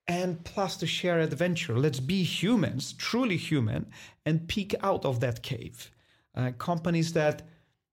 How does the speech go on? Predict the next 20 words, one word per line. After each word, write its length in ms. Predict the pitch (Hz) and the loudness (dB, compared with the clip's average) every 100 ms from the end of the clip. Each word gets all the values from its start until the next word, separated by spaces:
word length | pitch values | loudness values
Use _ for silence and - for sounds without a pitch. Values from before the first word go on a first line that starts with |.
| - | -6
you 80 | 196 | -2
know, 80 | |
when 200 | 147 170 | 2 2
you 340 | 165 165 160 - - - _ | 4 2 2 -4 -18 -20 _
just 540 | 170 160 - - - _ _ _ | -4 -2 -4 -12 -16 _ _ _
hunted 600 | - - 165 - 120 107 | -8 0 2 2 0 0
and 160 | 113 120 | 0 2
gathered, 540 | 139 117 107 - - 160 _ - | 2 2 -2 -4 -12 -18 _ -6
your 140 | 123 | -6
family 400 | - 160 160 151 | -2 2 2 2
is 120 | 143 | -2
full, 360 | - - 117 117 - _ | -6 -4 -4 -4 -16 _
you 100 | 113 | 2
have 180 | 117 117 | 4 2
fire 520 | - - 165 156 95 | -4 -6 -2 0 -2
because 280 | 98 110 117 | -4 -4 -4
you 60 | 127 | -4
can 140 | 151 | -6
control 460 | - 175 - - - | -6 -8 -6 -8 -8
it, 200 | - | -12